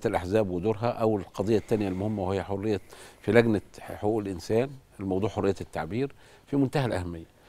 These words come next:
وتقدير العام انه ما حدث، رغم كل ما حدث، هو شيء مهم ومفيد، رغم ان عدد كبير من الناس ممكن يختلفوا في ده. ليه؟ لما يبقى عندي قاعه في البلد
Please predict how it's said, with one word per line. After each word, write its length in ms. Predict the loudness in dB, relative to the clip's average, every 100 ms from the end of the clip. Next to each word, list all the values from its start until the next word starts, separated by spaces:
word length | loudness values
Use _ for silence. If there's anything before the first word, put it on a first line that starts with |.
| -20 -4 4
وتقدير 520 | 8 6 6 6 6
العام 380 | 6 4 2 -2 0
انه 420 | 2 2 2 -2 -8 -20 -20 -20 -2
ما 140 | 4 6
حدث، 520 | 8 6 6 2 -4 -10 _ 6
رغم 340 | 6 6 0 4
كل 400 | 12 12 12 6
ما 120 | 4
حدث، 520 | 8 8 8 6 2 0 -12 _ _ -10 2
هو 300 | 6 6 4 -12 -20 _ _
شيء 240 | -2 4
مهم 380 | 6 6 4 4
ومفيد، 440 | 6 4 4 2 0 -8 -20 _ _ _ 0
رغم 220 | 6 8 8
ان 120 | 6
عدد 280 | 6 6 4
كبير 220 | 2 2
من 80 | 2
الناس 240 | 0 0
ممكن 220 | -2 0
يختلفوا 540 | 0 0 0 0 -2 -6
في 60 |
ده. 120 | -2
ليه؟ 260 | 2 4 4 0 -20 -20 -20 -20 -20 -20 _ _ _ _ _
لما 240 | 6 8 8
يبقى 260 | 6 4
عندي 320 | 4 2 0 -2
قاعه 340 | 6 8 8 4 -14 -20 _ _ _ _ _
في 100 | -2
البلد 380 | 4 6 6